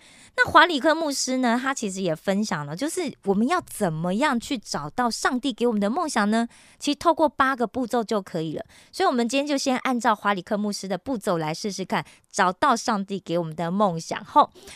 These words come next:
好的，首先第一步呢，我们要先向上帝敞开。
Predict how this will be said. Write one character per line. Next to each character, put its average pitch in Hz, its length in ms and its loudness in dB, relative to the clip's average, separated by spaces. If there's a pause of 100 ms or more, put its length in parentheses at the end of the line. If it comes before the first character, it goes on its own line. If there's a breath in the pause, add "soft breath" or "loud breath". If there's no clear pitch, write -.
(140 loud breath)
好 294 120 10
的， 403 220 10
首 330 100 8
先 381 140 8 (140)
第 453 180 6
一 453 60 4
步 427 220 6
呢， 349 240 4 (260 loud breath)
我 220 140 6
们 214 180 2
要 302 180 6
先 285 400 -2
向 233 220 -2
上 202 240 -2
帝 180 220 -6
敞 - 440 -8
开。 160 380 -2